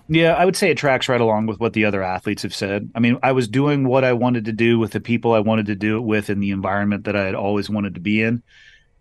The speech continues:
And then that's taken away from you. And then you ha-, you're left with a lot of questions about, you're like, "Am I ever gonna be able to do this again? What did I do that was wrong that led me to this outcome?"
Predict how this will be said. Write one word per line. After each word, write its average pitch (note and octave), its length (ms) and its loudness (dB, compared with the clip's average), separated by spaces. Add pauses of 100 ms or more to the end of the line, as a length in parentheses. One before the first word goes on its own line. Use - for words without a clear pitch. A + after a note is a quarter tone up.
And C#3 140 2
then D#3+ 120 4
that's D#3+ 200 2
taken D#3+ 280 0
away D3 180 2
from A2 180 -2
you. E2+ 180 -10
And A#2 160 2
then C3 160 4
you C3+ 160 4
ha-, C#3+ 200 4
you're C#3+ 160 2
left C#3 260 2
with C3+ 120 0
a B2+ 40 2
lot A#2+ 280 2
of G#2+ 120 -4
questions A#2+ 400 0
about, A2 200 0
you're A#2 80 -4
like, G#2+ 220 0
"Am G#2+ 100 0
I A2 100 2
ever A#2 200 0
gonna A#2+ 140 2
be A2+ 140 4
able A2 160 0
to F#2+ 80 -8
do B2+ 160 0
this D3 200 0
again? C3+ 400 4
What A2+ 160 2
did A#2+ 120 0
I A2+ 100 2
do A2+ 200 0
that A2 160 -4
was G2 140 -10
wrong A2+ 380 2
that A2 120 -6
led A2+ 160 2
me A2+ 120 2
to G#2 100 0
this G2 220 -6
outcome?" B2 580 0